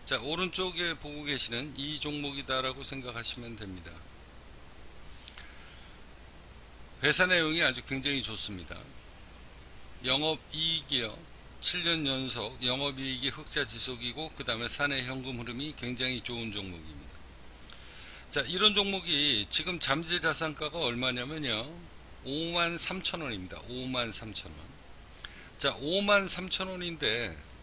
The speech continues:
종합주가가 이번에 천사백 포인트까지 빠지니까 얼마까지 빠졌냐?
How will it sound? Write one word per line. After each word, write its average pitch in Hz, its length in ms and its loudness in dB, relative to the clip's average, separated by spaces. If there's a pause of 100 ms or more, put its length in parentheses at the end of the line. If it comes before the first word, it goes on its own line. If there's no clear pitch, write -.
(580)
종합주가가 147 680 4
이번에 135 400 4
천사백 156 800 4
포인트까지 156 760 4
빠지니까 147 580 2
얼마까지 131 500 2
빠졌냐? 120 680 0